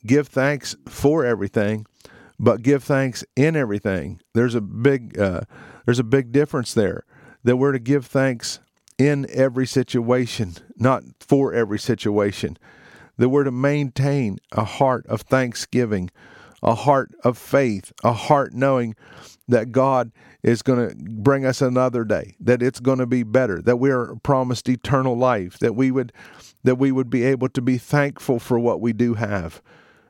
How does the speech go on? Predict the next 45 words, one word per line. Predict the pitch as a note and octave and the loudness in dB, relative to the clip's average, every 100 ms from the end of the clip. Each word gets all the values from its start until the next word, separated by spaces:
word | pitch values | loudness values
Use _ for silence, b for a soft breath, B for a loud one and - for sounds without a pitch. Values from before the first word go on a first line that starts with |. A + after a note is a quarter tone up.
| b | b
And | - | -6
friends, | G#2 C3+ B2 | 0 2 2
I | C3 C3 | 0 0
know | C3+ | 0
that | B2 | 0
wherever | A#2 B2 B2+ C3+ | 0 2 0 0
we're | A#2+ A#2+ | 0 0
at | A2+ A2 | -2 -4
in | |
the | G#2+ | -2
world, | G#2+ A#2 A#2+ G#2+ | 0 2 2 0
I | G2+ | 0
don't | A2 G#2 | -2 0
know | A2+ | 0
what | A2+ - - | 0 -2 -2
our | A#2 | -2
condition | - A2+ A2+ A#2 A#2+ | -2 -2 0 -2 -2
would | G#2+ G2 | -2 0
be, | G#2+ G#2 | 0 2
but | A2+ - B B B B - | 0 -2 B B B B -2
we | B2 C3+ | 0 2
can | C#3+ B2 | 0 -2
be | B2+ | -2
thankful | - C#3 C3 B2+ - A#2 | 0 0 0 -2 -2 -2
for | - B2 A2+ | 0 0 0
the | - A#2 | 0 -2
day | G#2 B2+ C3 G#2 G#2 B B B | 2 2 2 0 -6 B B B
that | A#2+ A2 | 0 2
God | B2 A#2+ | 2 2
has | A#2 G2+ | 0 -2
given | G#2 C3 A#2 F#2+ | 0 0 2 -2
us, | G#2 | -2
because | - A2 B2+ A2+ | -2 0 0 0
he | C3+ | 0
can | C#3 A#2+ | -2 0
turn | C#3+ C#3+ C3 | -2 -2 -2
things | B2 G#2+ G2+ - B B B | -2 -2 -6 -10 B B B
in | A#2 A2+ | -2 2
just | C3 B2+ | 0 0
an | B2+ B2 | 0 0
instant | C3+ - - F2 - B B B - | 0 -2 -4 -4 -8 B B B 0
in | A#2+ | 2
our | A#2 A#2 | 2 2
life. | A#2 A2 G2 A#2+ | 0 0 -2 -2
And | A2 | -2